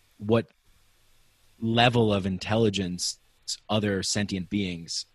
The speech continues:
have, you know, and, and the only level of intelligence that we know that they have is one that's comparable to the measurement of ours,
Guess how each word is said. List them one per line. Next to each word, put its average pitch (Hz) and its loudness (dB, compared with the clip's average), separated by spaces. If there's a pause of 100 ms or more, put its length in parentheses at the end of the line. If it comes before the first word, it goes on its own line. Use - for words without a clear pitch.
(140)
have, 71 -6
you 107 -4
know, 101 0
and, 101 -4
and 101 -4
the 117 -2
only 131 2
level 110 2
of 101 0
intelligence 98 -4
that 90 -8
we 98 -2
know 104 0
that 92 -8
they 92 -4
have 101 -2
is 92 -8
one 101 -4
that's 95 -6
comparable 95 -6
to - -12
the 90 -8
measurement 92 -4
of - -8 (100)
ours, 87 -6